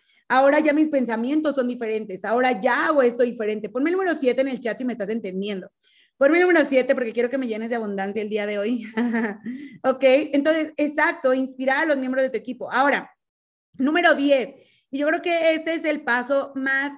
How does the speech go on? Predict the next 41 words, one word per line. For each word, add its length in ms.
importante, 680
desarrollar 560
las 220
fortalezas 680
de 100
los 160
miembros 360
de 80
tu 100
equipo 480
e 140
identificar 680
las 220
áreas 280
a 60
mejorar. 440
Algo 360
que 80
a 60
mí 120
me 80
encanta 540
es 160
que 120
tú 220
puedas 360
detectar 500
esas 220
habilidades 480
que 100
dices, 200
"No 120
manches, 400
esta 260
chava 180
es 80
súper 260
buena 200
en 60
redes 220
sociales, 500